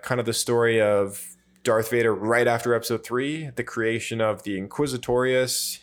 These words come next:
uh, Vader's castle, all that stuff. Um, it was really cool. Uh, how he gets his lightsaber crystal, all that stuff. That was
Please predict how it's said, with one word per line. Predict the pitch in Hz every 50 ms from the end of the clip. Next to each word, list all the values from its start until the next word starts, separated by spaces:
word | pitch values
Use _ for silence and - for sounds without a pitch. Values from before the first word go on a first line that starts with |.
| - _ -
uh, | 107 110 101 101
Vader's | 101 110 104 101 101 101 -
castle, | - - - 127 123 120 - 131 127 123 120 117 117 113 - - _ - - - - - - - - _ _ _ _ -
all | 127 127 123
that | 123 117 117
stuff. | - - - 127 117 117 117 113 - - - - - - _ -
Um, | 113 107 101 101 98 98 95 95 98 92 98 98 _ _ _ _ _ _ _ _ _ _ _ _ _ _ _ _ _ - -
it | 135
was | 127 113 107
really | 117 117 110
cool. | 110 - - 107 101 101 101 101 104 110 - _ _
Uh, | 107 98 92 90 90 92
how | - 120 117
he | 117 110
gets | 113 110 - -
his | 92 -
lightsaber | 113 127 127 123 - 123 120 113 113 -
crystal, | - - 120 - - - 117
all | 113 113 110 110 101 104 104
that | 104 101 98 98
stuff. | - - 113 101 98 98
That | - 98 76
was | 87 104 92